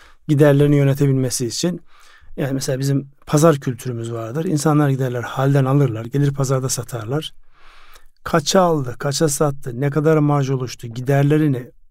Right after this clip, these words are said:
onlar bile bile ölçme şansınız yok. Daha böyle şeydir. Niye? Organize değil. Yani bir kişi sabahleyin kalkıyor saat beşte gidiyor halden. İşte eğer sebze satıyorsa sebzeler alıp geliyor.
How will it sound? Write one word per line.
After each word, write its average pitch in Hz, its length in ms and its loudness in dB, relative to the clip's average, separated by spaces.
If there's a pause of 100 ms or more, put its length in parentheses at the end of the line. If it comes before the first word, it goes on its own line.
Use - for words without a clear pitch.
(220)
onlar 170 360 4
bile 160 180 4
bile 151 120 0
ölçme 147 260 -2
şansınız 135 560 -4
yok. - 320 -16 (120)
Daha 143 200 2
böyle 120 220 -4
şeydir. 107 360 -12 (300)
Niye? 175 200 2
Organize 156 520 2
değil. 101 260 -14 (500)
Yani 147 260 -6
bir 170 60 -6
kişi - 400 -6
sabahleyin 123 420 -2
kalkıyor 127 340 -6
saat - 280 -10
beşte 131 260 -4
gidiyor 117 240 -12
halden. 123 360 -6 (600)
İşte 127 380 -8 (180)
eğer 135 180 -4
sebze 143 320 2
satıyorsa 135 360 -8
sebzeler 113 460 -2
alıp 131 240 -6
geliyor. 135 440 -2